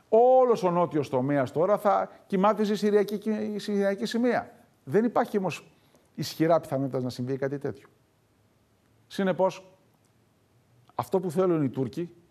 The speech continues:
είναι προφανές. Θέλουν ουσιαστικώς να αναγκάσουν τους Κούρδους είτε να εξουδετεροποιηθούν, εξουδετερω-, να εξουδετερωθούν,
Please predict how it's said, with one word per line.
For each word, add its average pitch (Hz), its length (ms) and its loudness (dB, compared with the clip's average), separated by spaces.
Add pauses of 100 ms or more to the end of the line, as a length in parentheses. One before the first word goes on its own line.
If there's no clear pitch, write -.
είναι 196 120 -4
προφανές. 165 640 -4 (400)
Θέλουν 196 480 -2
ουσιαστικώς 139 760 -2 (400)
να 123 560 -4
αναγκάσουν 127 960 0 (460)
τους 107 160 -12
Κούρδους 156 540 -4 (840)
είτε 165 260 -2
να 170 160 0
εξουδετεροποιηθούν, 147 1500 -2
εξουδετερω-, 120 520 -4
να 123 200 -6
εξουδετερωθούν, 117 880 -6